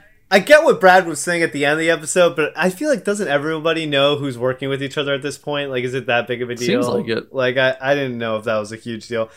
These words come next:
Speaker 1: But yeah, I like this alliance. I like Laterrian. He's super serious, and that's balanced by Tech's hil-, hilarity.
Speaker 2: <laughs>
Speaker 1: And then you have Nehemiah, who's kinda in the
Speaker 2: Yin
Speaker 1: middle.
Speaker 2: and yang.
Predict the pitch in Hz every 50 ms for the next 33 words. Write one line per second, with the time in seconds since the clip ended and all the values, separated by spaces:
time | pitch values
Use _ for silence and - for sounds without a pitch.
0 | - - - - 277 330 330 294 262 285 311 330 - 208 - - 151 135 123 120
1 | 117 117 117 - 170 170 165 175 170 - 185 175 - - 156 143 143 151 151 156
2 | 160 156 160 151 135 - - 160 165 - 156 143 - - - 139 139 135 139 139
3 | 139 156 156 - - - - - - - - 131 139 139 139 143 135 123 117 147
4 | 127 135 139 143 147 139 123 147 135 123 131 127 - - 127 131 147 - - -
5 | 147 139 139 135 135 - - 143 131 131 127 123 123 123 123 123 135 143 156 156
6 | - - 165 80 - 127 170 208 233 240 233 240 247 240 240 254 262 254 240 240
7 | 226 - - 233 240 240 240 233 240 240 240 240 220 147 131 113 113 120 123 123
8 | 117 101 95 101